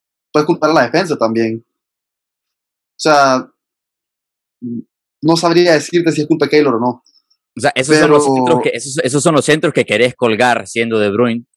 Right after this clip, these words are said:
Speaker 2: ese, ese
Speaker 1: Sí.
Speaker 2: tipo de centro, porque precisamente son los que crean duda al, al central, porque la pelota va un poco pasada de los centrales. En todo caso, es el lateral el que tendría que haber llegado ahí, lateral izquierdo.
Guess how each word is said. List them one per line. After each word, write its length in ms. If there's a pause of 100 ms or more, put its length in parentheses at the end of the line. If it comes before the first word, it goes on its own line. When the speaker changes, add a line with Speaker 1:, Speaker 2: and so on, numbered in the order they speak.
(140)
Speaker 2:
ese, 240
ese 220
Speaker 1:
Sí. 120
Speaker 2:
tipo 120
de 80
centro, 460
porque 420 (360)
precisamente 720
son 160
los 80
que 120
crean 220
duda 200
al, 180
al 320 (260)
central, 720 (440)
porque 180
la 120
pelota 260
va 80
un 80
poco 200
pasada 420
de 120
los 140
centrales. 460
En 80
todo 160
caso, 260
es 60
el 60
lateral 320
el 80
que 80
tendría 320
que 80
haber 160
llegado 300
ahí, 280 (400)
lateral 340
izquierdo. 520